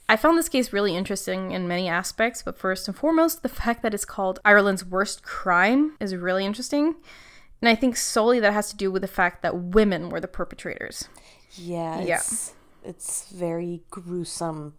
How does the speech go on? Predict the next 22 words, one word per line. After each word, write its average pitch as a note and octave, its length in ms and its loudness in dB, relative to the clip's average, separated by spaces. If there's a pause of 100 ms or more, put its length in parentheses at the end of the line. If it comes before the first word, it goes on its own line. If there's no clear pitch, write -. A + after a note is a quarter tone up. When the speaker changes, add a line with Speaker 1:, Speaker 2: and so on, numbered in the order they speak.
Speaker 2:
to D#3+ 100 -12
think D#3 300 -12
that - 140 -10
women D3 320 -10
were D3+ 80 -10
doing D3 340 -12
that, - 160 -12
I D3+ 80 -8
guess. - 320 -10
Speaker 1:
Exactly. F#3 680 -2
And G3 100 -6
I G3 100 2
feel C#4+ 320 6
that B3+ 220 4
society G#3+ 640 0
has G#3+ 220 0
an G3 60 -4
expectation F#3+ 800 -6
of F3+ 140 -4
men F#3 360 -2
being F#3+ 320 -4
violent G3 440 0